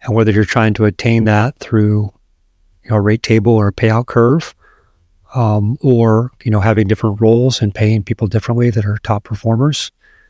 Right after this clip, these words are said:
you know, some way to do that. So, yeah, I think there's some interesting ones in here. They're not, I don't know if I disagree with a lot of them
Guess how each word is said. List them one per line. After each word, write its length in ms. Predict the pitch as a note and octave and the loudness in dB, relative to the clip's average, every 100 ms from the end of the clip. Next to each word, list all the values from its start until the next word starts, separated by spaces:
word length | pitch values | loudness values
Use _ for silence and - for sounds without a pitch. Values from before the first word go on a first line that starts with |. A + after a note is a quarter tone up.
| _ _ _ - | _ _ _ -6
you 80 | |
know, 100 | B2 | -2
some 220 | G#2+ A#2 G#2+ | 0 0 0
way 100 | G#2+ | -2
to 100 | G2+ | 0
do 160 | A2 | 0
that. 360 | G#2+ G#2 G#2 B2+ | 0 0 -2 -4
So, 400 | - A#2 G#2+ G#2+ _ _ _ _ _ | -4 0 0 -2 _ _ _ _ _
yeah, 60 | B3 | -2
I 40 | |
think 160 | A#3 A#3+ | 0 2
there's 140 | G#3+ - | 0 0
some 120 | D#3+ | 0
interesting 400 | D#3+ D#3+ E3 C3+ | 0 -2 -2 0
ones 240 | C#3 B2+ | 2 2
in 100 | B2 | 2
here. 260 | D3 A2+ G2 | 2 2 0
They're 100 | A2+ | 0
not, 280 | A#2 C3+ E3+ - | 2 2 0 -2
I 60 | |
don't 180 | C#3+ F#3 _ _ _ _ | 0 -2 _ _ _ _
know 120 | C3+ C3 | 0 0
if 120 | - | 0
I 80 | A2 | -2
disagree 560 | B2 - F#2+ G#2 D3 | -2 -4 -2 0 0
with 200 | C3 F#2 | 0 -4
a 40 | F#2+ | -6
lot 180 | F2+ | -6
of 80 | G2+ | -6
them 220 | A#2 B2+ | -4 -6